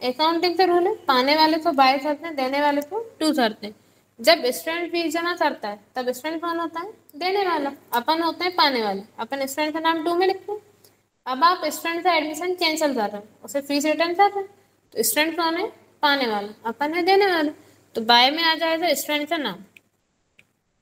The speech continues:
जैसे आप शिवम का admission cancel कर रहे हैं, कितनी fees पे की थी इसने आपको, दो हजार बता, लेकिन आप इसे पूरा दो हजार amount वापस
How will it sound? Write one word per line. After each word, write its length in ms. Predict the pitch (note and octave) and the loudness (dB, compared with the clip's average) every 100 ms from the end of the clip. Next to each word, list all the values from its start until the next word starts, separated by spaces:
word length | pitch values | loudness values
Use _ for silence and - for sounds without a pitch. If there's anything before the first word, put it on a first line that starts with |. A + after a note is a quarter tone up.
| _ | _
जैसे 300 | A#3+ C4+ C4+ | -8 -8 -2
आप 180 | D#4+ D#4+ | 0 0
शिवम 320 | - C#4 C#4+ D#4 | 2 2 2 4
का 100 | E4 | 4
admission 340 | D#4 E4 F4+ | 4 0 -2
cancel 340 | F#4+ F#4+ F#4+ E4+ | 0 0 0 0
कर 160 | D4+ | -2
रहे 60 | C#4 | -4
हैं, 120 | C4+ _ _ _ _ | -12 _ _ _ _
कितनी 260 | D4 C#4 F4+ | -4 0 2
fees 220 | F4+ F4+ | 2 2
पे 160 | - F4 | 2 0
की 140 | E4+ E4+ | 0 -2
थी 140 | F4 | -2
इसने 220 | E4+ E4 | -2 -2
आपको, 380 | D#4+ D4+ E4 G#4+ _ _ - | 0 -2 -6 -14 _ _ -4
दो 140 | B3+ | 0
हजार 380 | C#4+ A#3 A3 G3+ A3 | 0 0 -2 -4 -8
बता, 320 | B3+ C#4+ F#4+ F#4+ _ _ _ - | -10 -4 -6 -6 _ _ _ -4
लेकिन 340 | C4 C#4+ G4 D#4 | 2 2 2 0
आप 280 | C4 D4 F4+ | 0 0 -2
इसे 180 | F4 F#4+ | -2 -2
पूरा 260 | E4 F4 | 0 0
दो 160 | D4+ C4+ | 2 2
हजार 280 | C#4+ D#4 D#4+ | 0 0 -2
amount 280 | D4+ D4+ D#4 | -2 -2 0
वापस 600 | C#4+ C4+ F#4 - - | 0 0 -6 -8 -12